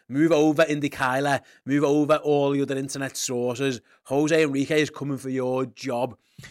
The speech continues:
You get one chance at this, Jose. You get one chance at this, don't you? If you're gonna be an I T K, you've gotta get your first one right. And if you do, everything else you could, everything else you say,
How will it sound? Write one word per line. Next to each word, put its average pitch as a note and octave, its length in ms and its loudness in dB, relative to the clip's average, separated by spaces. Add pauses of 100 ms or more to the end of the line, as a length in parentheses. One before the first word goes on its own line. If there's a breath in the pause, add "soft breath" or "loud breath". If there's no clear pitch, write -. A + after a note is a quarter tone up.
(140)
You C3 120 -4
get E3+ 120 4
one F#3 220 2
chance E3+ 300 -2
at E3+ 100 0
this, E3+ 160 -2
Jose. E3 380 2
You - 500 -12
get C#3+ 160 0
one D3+ 240 0
chance C#3+ 300 -4
at C#3 160 0
this, C#3 160 -2
don't C3 200 -2
you? C3+ 80 -2
If C3+ 120 0
you're C#3 100 -2
gonna D#3+ 140 0
be E3 100 0
an D#3 80 0
I D#3 120 -2
T D3+ 140 -8
K, C3 140 -4
you've C3+ 160 -2
gotta B2+ 220 -4
get C3 120 -6
your C3 100 -10
first B2+ 340 -4
one B2 180 -6
right. A#2 260 -4
And C3+ 140 -6
if B2 80 -8
you C3 80 -6
do, B2 300 -2 (320 soft breath)
everything B2 480 -6
else A#2+ 180 -6
you B2 80 -8
could, C3 220 -14
everything C3+ 280 -8
else D3 160 -6
you C#3 60 -10
say, E3 380 4